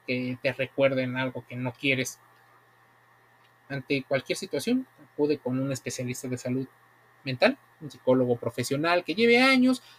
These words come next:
trabajando y estudiando y que te abra el panorama a nuevas formas de pensar, pero de manera científica. No caigas en gurús, en charlatanes y en estas personas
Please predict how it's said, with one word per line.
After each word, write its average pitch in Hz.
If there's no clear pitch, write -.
trabajando 226
y 214
estudiando 175
y 202
que 190
te -
abra 208
el 165
panorama 170
a 139
nuevas 156
formas 127
de 127
pensar, 123
pero 180
de 127
manera 123
científica. 123
No 240
caigas 233
en 170
gurús, 208
en 143
charlatanes 170
y 135
en 135
estas 143
personas 135